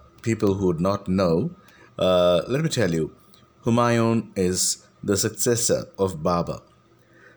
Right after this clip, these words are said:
the first emperor of Mughal dynasty. He died in fifteen fifty-six A D, and his widow Hamida Banu Begum, also known as Haji Begum, commenced the destruction or,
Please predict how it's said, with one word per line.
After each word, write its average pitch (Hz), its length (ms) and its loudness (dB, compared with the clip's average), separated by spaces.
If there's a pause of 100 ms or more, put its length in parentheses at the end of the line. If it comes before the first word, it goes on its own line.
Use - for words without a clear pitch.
the 113 100 0
first 180 340 2
emperor 120 560 2
of 95 200 4
Mughal 95 360 2
dynasty. 92 800 -2 (480)
He - 140 0
died 220 320 2
in 123 380 2
fifteen 113 380 0
fifty-six 101 680 -4
A 104 120 2
D, 85 280 -2
and 90 480 -2 (320)
his 107 260 -2
widow 101 520 2 (340)
Hamida 147 500 2
Banu 110 320 2
Begum, 95 680 0 (420)
also 104 300 2
known 101 260 2
as 78 320 -2 (280)
Haji 123 360 0
Begum, 82 600 -2 (500)
commenced 170 600 2
the 101 100 0
destruction 170 920 0
or, 98 420 2